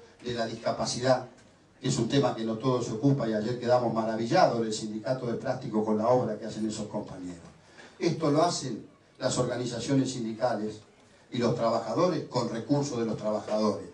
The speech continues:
con lo que despectivamente algunos medios llaman la caja,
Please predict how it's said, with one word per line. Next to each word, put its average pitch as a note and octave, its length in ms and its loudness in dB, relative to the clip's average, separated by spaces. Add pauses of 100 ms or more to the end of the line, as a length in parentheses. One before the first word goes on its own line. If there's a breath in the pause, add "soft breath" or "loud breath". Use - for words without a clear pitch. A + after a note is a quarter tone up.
(160 loud breath)
con C3+ 180 8
lo C3 120 6
que C3+ 80 0
despectivamente C#3+ 840 2
algunos C3 320 2
medios C3 300 2
llaman A#2+ 280 -2
la A2 120 -6
caja, - 320 -4